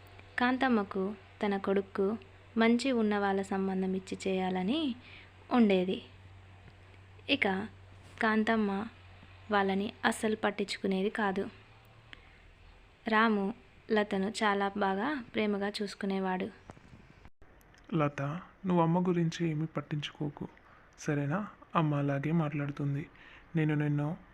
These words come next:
Speaker 2: బాగా చూసుకుంటాను కదా, నువ్వు అవన్నీ మనసులో పెట్టుకోకు.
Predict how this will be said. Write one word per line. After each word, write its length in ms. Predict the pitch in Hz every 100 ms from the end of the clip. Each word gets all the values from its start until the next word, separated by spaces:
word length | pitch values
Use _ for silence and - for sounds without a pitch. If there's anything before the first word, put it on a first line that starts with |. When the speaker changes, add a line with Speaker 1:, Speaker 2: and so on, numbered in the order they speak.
| -
Speaker 2:
బాగా 280 | 156 147 147
చూసుకుంటాను 500 | 151 - 147 147 147
కదా, 280 | 151 160 214 - - - - - 165
నువ్వు 380 | 151 147 151 160 -
అవన్నీ 300 | 165 160 175
మనసులో 380 | 196 156 - 147
పెట్టుకోకు. 520 | 143 139 - 151 -